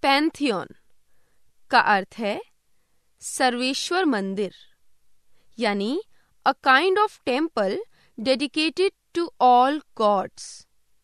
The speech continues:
अर्थात एक ऐसा मंदिर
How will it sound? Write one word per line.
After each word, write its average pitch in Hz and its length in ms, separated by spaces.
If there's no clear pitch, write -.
अर्थात 226 640
एक 277 280
ऐसा 262 380
मंदिर 214 500